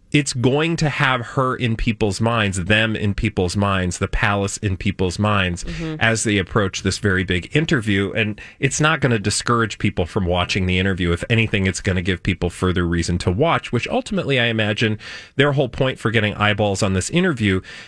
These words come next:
Speaker 1: is to create their own voice, or not create, to amplify their own voice and their own story post royal family duties.
Speaker 2: Right.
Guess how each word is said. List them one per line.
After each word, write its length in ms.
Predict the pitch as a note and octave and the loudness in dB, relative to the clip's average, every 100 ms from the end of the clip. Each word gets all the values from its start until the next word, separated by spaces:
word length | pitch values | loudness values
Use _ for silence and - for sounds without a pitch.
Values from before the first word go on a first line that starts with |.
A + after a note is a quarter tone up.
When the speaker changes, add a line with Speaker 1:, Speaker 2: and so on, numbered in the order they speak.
| - | -2
Speaker 1:
is 360 | B2 A#2+ A#2+ - | 2 2 0 -2
to 300 | - G#2 G2+ | 0 2 0
create 580 | - B2+ A#2 G2+ G#2 - | -2 0 2 0 -2 -2
their 220 | A2 G#2+ - | 0 0 -2
own 560 | C3+ C3+ C#3 C3+ C#3+ C#3 - _ _ _ _ _ _ | -2 0 0 0 0 -2 -8 _ _ _ _ _ _
voice, 760 | G#2+ G2+ A2 F2 F#2 - - - - _ _ - | -4 2 2 2 -2 -2 -4 -6 -14 _ _ -2
or 140 | G#2 | 0
not 180 | G#2+ - | 0 -4
create, 320 | - F2+ D2 _ _ | -2 -2 -2 _ _
to 920 | - - G#2+ G#2+ G#2 G2+ G2 F#2+ F#2+ - - - _ _ _ _ _ _ - | -6 0 0 2 0 0 0 0 -2 -4 -16 -20 _ _ _ _ _ _ 0
amplify 640 | C3+ D#3 D#3 C#3 - G#2 | 0 2 0 0 2 0
their 300 | G2+ A2 G2 C3+ | 2 2 2 0
own 320 | C3+ D#3 D#3 | 2 2 0
voice 560 | G#2+ D#2+ C#2+ G#2 - | 0 0 0 -2 -4
and 180 | - G#2+ | 0 2
their 160 | G#2 - | 2 0
own 320 | B2+ B2+ D3 D3+ | 0 0 0 0
story 640 | - A2 E2+ E2 E2+ F#2 - | 0 0 2 2 0 -2 -2
post 760 | - A#2+ G#2 G#2 - - - - _ F#2+ | -2 2 0 0 -4 -6 -10 -14 _ -2
royal 280 | F#2 F#2 F2+ | 0 2 2
family 400 | A2 G2 F#2+ E2+ | 2 2 2 0
duties. 280 | D#2 C#2 | -2 -4
Speaker 2:
Right. 480 | A#1 D#3+ C#3 - - | -4 -4 -4 -8 -16